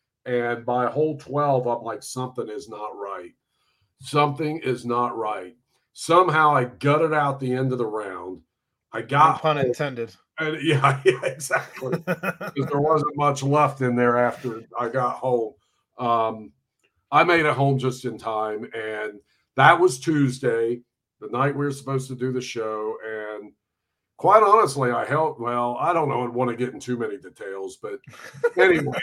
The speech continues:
Speaker 1: by Wednesday night, I was better again, but I just thought this food poisoning thing was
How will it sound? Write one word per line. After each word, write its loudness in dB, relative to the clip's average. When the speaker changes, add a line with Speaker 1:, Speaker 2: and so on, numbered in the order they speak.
Speaker 1:
by 0
Wednesday 2
night, 4
I 0
was -6
better 0
again, -2
but -4
I 2
just -4
thought 2
this -6
food 0
poisoning -8
thing -6
was -20